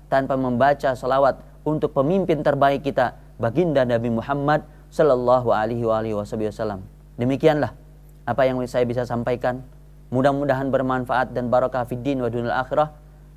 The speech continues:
Mudah-mudahan dengan berkah Ramadan, dengan berkah bulan Syawal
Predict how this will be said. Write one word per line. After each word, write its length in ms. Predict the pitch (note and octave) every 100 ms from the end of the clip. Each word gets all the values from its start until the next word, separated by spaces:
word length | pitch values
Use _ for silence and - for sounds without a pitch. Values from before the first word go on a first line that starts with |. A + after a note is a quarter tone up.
| - -
Mudah-mudahan 640 | A2+ A#2+ C3+ C#3 C#3+ D#3+ B2+ - - - - - -
dengan 320 | A#2+ E3 F3
berkah 320 | E3 D#3+ D#3+ D#3
Ramadan, 480 | D3+ D3+ D#3 D#3 D#3+ - - - - -
dengan 320 | B2+ F3 F3
berkah 240 | E3 F3 D#3+
bulan 320 | D#3+ D#3 D3+
Syawal 400 | D#3+ D#3+ D#3